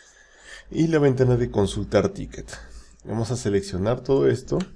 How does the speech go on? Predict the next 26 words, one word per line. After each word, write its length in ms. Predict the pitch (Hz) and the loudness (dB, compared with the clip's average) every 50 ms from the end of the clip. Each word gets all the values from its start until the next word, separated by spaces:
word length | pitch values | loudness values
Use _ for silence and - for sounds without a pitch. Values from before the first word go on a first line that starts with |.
| - _ _ _ - - - _ - - - - - - - - _ _ _ - - - - - | -20 _ _ _ -20 -20 -20 _ -20 -20 -20 -20 -20 -20 -20 -20 _ _ _ -20 -20 -20 -18 -12
Ya 240 | 127 123 120 139 151 | -10 -8 -6 -6 -6
cerramos 460 | - - 127 - 147 139 139 135 - | -4 -6 -4 -2 -2 -2 -4 -4 -2
todo 260 | - 135 131 127 - | 0 0 2 2 0
para 180 | - - 117 107 | 0 -2 -2 -2
no 140 | 101 101 101 | -2 -2 -2
confundirnos. 840 | 113 113 - - 127 127 131 123 117 120 131 156 - - - - _ _ _ _ _ _ _ _ - - - - _ _ _ _ - | -4 -4 -6 -6 -4 0 0 0 0 0 -2 -4 -4 -8 -12 -18 _ _ _ _ _ _ _ _ -20 -20 -20 -20 _ _ _ _ -8
Y 280 | - 160 175 180 - - - - | -6 -4 -4 -4 -6 -8 -10 -4
agregamos, 960 | - 127 123 123 120 117 117 120 123 123 127 127 131 135 135 131 - - - _ _ _ _ _ _ _ _ _ _ _ _ - | -2 0 2 2 2 2 2 2 2 2 0 0 0 0 0 -2 -4 -8 -16 _ _ _ _ _ _ _ _ _ _ _ _ -2
eh, 460 | 120 117 113 113 110 110 110 - - | 0 2 2 2 2 2 0 -2 -2
esto 480 | - 127 139 131 131 - - 147 127 - | 0 2 2 2 0 -2 -4 -2 -2 -2
que 100 | - 127 | 0 0
hemos 180 | 120 123 123 | 0 0 -2
copiado 720 | - - 135 - - 147 139 135 143 151 160 165 - - - - | -4 -6 -4 -2 2 4 4 6 4 4 2 -2 -4 -8 -12 -8
en 420 | - 139 131 135 135 135 135 131 127 | -4 -2 0 0 0 0 0 0 2
nuevo 280 | 117 110 107 104 98 | 4 4 4 4 4
ticket. 460 | - 98 98 - - - _ - - _ _ _ _ - | 2 -2 -12 -12 -14 -16 _ -20 -20 _ _ _ _ -4
Pegamos 420 | - 104 98 98 104 - - - - | -2 0 0 2 0 -2 -4 -4 -6
aquí, 340 | 143 - - - - - - | -8 -8 -8 -10 -10 -10 -8
ven 240 | - - 104 98 - | -4 -2 -2 -2 -2
que 100 | - 107 | -4 -4
solamente 460 | - - 113 110 107 110 107 - 107 | -4 -2 -2 0 0 0 0 0 0
habíamos 260 | 104 110 107 110 110 | 0 0 0 -2 -4
dejado 280 | 107 101 - 117 110 110 | -4 -4 -2 -2 0 0
el 80 | 113 | 0
H 220 | 117 117 - 151 151 | -2 -2 0 0 2
uno. 380 | 147 135 127 131 156 175 - | 2 2 2 0 -2 -4 -6